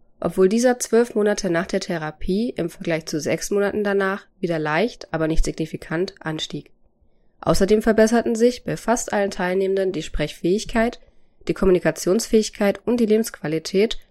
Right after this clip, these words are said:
auch wenn die Verbesserungen bei einigen Personen nur gering waren. Insbesondere wurde ein starker Zusammenhang zwischen der Gesamtzufriedenheit mit der mist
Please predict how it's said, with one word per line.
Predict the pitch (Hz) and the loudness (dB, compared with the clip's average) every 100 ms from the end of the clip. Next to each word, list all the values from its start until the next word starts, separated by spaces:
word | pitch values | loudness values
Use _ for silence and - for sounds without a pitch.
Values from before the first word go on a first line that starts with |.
| _ _ _ | _ _ _
auch | 156 208 269 - | 2 4 2 -2
wenn | 208 | -2
die | 190 | -2
Verbesserungen | 175 - 190 226 226 220 | -2 -2 -2 -2 0 0
bei | 196 165 - | 0 -2 0
einigen | 156 202 226 - | 0 2 0 -2
Personen | 208 185 170 180 | -2 0 -2 -2
nur | 175 180 | -2 -4
gering | 208 202 170 151 | -4 -2 -4 -6
waren. | 147 143 - _ _ _ _ _ _ _ - _ _ _ _ _ - | -8 -10 -18 _ _ _ _ _ _ _ -20 _ _ _ _ _ -2
Insbesondere | 165 175 160 165 208 220 208 | 0 0 2 4 4 4 2
wurde | 202 196 | 4 4
ein | 170 180 | 2 0
starker | - 180 202 | 0 0 0
Zusammenhang | 196 175 180 240 208 180 170 185 | 0 0 2 2 0 -2 -2 -4
zwischen | - - 175 | -6 -4 -2
der | 160 | 0
Gesamtzufriedenheit | 156 160 160 - 180 - 202 233 208 196 190 | 0 -2 -2 -6 -6 -2 0 0 0 0 0
mit | 165 165 | -4 -2
der | 156 | 0
mist | 196 294 - | 0 0 -4